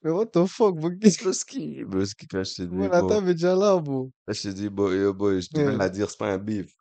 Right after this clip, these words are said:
Speaker 2: C'est juste une question.
Speaker 1: Love.
Speaker 2: C'est real good stuff. Moi, j'ai quelque chose à offrir, bro. Si
Speaker 1: Mm.
Speaker 2: c'est mon temps, mon argent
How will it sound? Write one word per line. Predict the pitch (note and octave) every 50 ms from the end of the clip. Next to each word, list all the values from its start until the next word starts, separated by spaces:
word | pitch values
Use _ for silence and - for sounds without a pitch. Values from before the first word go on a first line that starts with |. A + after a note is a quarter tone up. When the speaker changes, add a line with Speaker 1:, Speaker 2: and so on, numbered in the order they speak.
| _ _ _ _ _ _ _ _ -
Speaker 2:
C'est | D2+ F2 F2+ F2+ F#2
juste | A2 A2+ - G2+
une | F#2 F2
question. | - F#2 F2+ F#2 - A2+ G#2 F#2 E2 - G3+ G#3+ - _
Speaker 1:
Love. | D#3 D3 D3 C3+ B2 A2+ -
Speaker 2:
C'est | F#2+
real | F#2+ G2+ A2 G#2 G2+ -
good | G#2 F#2+
stuff. | - - - G#2 F#2+ F2 G#2
Moi, | G2+ G#2+ G#2
j'ai | F#2+ F#2 F2+
quelque | F2 - -
chose | - G2+
à | F#2+ F2
offrir, | F2 F2 F2 - - G2+ F#2 F2
bro. | F2 F2+ G#2+
Si | A#2 A#2+ A2+
Speaker 1:
Mm. | A2
Speaker 2:
c'est | G#2 G2+
mon | F#2+ F#2 F2+ F2 E2+
temps, | - G2+ F#2+
mon | F#2 F#2 F2 F2
argent | E2+ F2 F2 E2+ F#2 F#2+ F#2 F2+ F2+ -